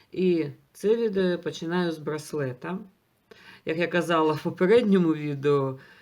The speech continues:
мені дуже подобається перламутр, і я купила багато перламутрових прикрас. Ну, то були намиста, а тут браслет. І, може, нічого в ньому особливого такого немає.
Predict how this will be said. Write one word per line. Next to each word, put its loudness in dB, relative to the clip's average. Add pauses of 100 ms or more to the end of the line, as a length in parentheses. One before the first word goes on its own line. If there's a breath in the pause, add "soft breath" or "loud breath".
(360 loud breath)
мені 6
дуже 6
подобається 4
перламутр, 2
і 6
я 6 (240 loud breath)
купила 6
багато 2
перламутрових -4
прикрас. 0 (300 loud breath)
Ну, -4
то -2
були -2
намиста, -2
а -10
тут -8
браслет. -14 (1500 loud breath)
І, -2
може, 0
нічого 2
в 2
ньому 4
особливого 0
такого 0
немає. 0